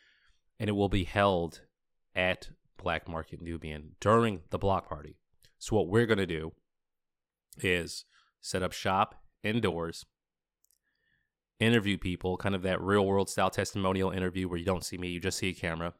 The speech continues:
We're gonna have conversational interviews where, again, you don't see me, but you see two people who were in Project Reach at a time talking about it.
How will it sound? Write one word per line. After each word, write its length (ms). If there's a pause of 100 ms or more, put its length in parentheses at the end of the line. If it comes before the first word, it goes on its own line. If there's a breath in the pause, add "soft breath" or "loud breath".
(600 soft breath)
We're 100
gonna 120
have 240
conversational 720
interviews 640
where, 260
again, 220
you 80
don't 200
see 140
me, 160
but 160
you 60
see 160
two 200
people 340
who 100
were 120
in 120
Project 340
Reach 220
at 100
a 40
time 440
talking 340
about 240
it. 160